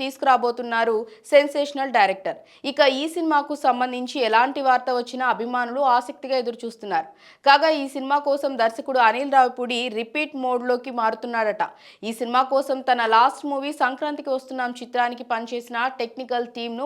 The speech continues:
మరోసారి రిపీట్ చేయనున్నాడట. మెగాస్టార్ చిరంజీవి మూవీకి సంగీతం బీమ్స్ సిసిరోలియాతో చేయించుకోవాలని, సినిమాటోగ్రఫీ సమీర్ రెడ్డి,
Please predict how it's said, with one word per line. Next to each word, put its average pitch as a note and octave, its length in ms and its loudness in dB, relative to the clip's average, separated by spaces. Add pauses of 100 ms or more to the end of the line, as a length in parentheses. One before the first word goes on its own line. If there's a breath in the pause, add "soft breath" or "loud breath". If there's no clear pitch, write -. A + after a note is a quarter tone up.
మరోసారి A#3+ 500 0 (340 loud breath)
రిపీట్ B3+ 380 -4
చేయనున్నాడట. B3+ 600 -2 (360 soft breath)
మెగాస్టార్ D#4+ 520 6
చిరంజీవి C#4+ 480 -2
మూవీకి B3+ 380 -4 (220)
సంగీతం B3+ 480 0 (140)
బీమ్స్ C#4+ 340 -4 (320 loud breath)
సిసిరోలియాతో C#4 760 2 (120)
చేయించుకోవాలని, A#3+ 840 0 (380 loud breath)
సినిమాటోగ్రఫీ D4+ 720 0 (360)
సమీర్ C4+ 440 2
రెడ్డి, A#3+ 280 -2